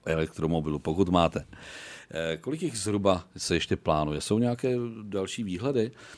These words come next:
Kromě toho, který je u Leteckého muzea, tak, eh, je, eh, vlastně na parkovišti u městské policie další. A jsou ještě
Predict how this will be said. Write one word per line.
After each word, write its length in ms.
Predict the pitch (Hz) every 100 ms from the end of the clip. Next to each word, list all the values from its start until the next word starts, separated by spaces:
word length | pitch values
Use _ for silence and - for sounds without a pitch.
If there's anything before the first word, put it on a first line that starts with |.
| -
Kromě 280 | 95 104 110
toho, 240 | 117 107 90
který 260 | - 98
je 100 | 95
u 140 | 80 82
Leteckého 500 | 85 101 - 104 104
muzea, 420 | 107 104 104 110
tak, 280 | 101 - 92
eh, 20 | 87 87 85 85
je, 360 | 85 87 82 73 - _ _ _ -
eh, 20 | 73 71 69 71
vlastně 380 | 78 - 87 82
na 260 | 78 73 - - -
parkovišti 480 | - 85 98 90 -
u 60 | 82
městské 320 | 82 - 90
policie 480 | - 73 - 98 120 - _ _ _ _ _
další. 480 | 78 76 - - - - - - - - - _
A 140 | - 80
jsou 200 | - 98
ještě 220 | 107 123